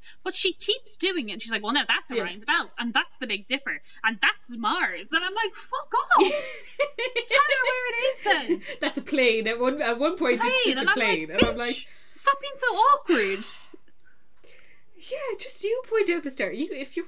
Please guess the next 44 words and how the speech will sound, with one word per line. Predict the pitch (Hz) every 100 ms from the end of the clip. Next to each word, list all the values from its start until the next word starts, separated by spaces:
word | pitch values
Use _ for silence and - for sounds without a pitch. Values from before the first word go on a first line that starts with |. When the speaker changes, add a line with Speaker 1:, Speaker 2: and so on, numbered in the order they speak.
| -
Speaker 2:
trying | -
to | 466
make | 392
a | 311
point, | 277
just | 202 -
point | - 226
out | 220
the | 185
star. | 180 156 - - -
And | 185
she's | 240 233
like, | 226
"That | 269 240
one, | 165 156 147
the |
big | 156 214 185
bright | 190 190 165
one, | 120 - - - -
that's | 214 233 -
the | -
Christmas | - 170 - 156
star. | - 165 - - - -
You | - 233
were | 220
born | 185 180 170
under | 160 156
the | 151
Christmas | - 233 196 185
star." | 165 151 151 - - - - -
Um, | 175 170 165 156 156 147 143 - - - - -
and | 170 170
then | 165 165 160 156
they | 180
start | 170 180 165
talking | 175 156
about | 151 147
miracles. | 185 226 185 165 147 160 - - - - -
So | - 196 175 170 -
basically, | 214 247 226 190 156 151 - - - -
love | 170 185 196 180
is | 185 185
the | 175
miracle. | 165 165 151 -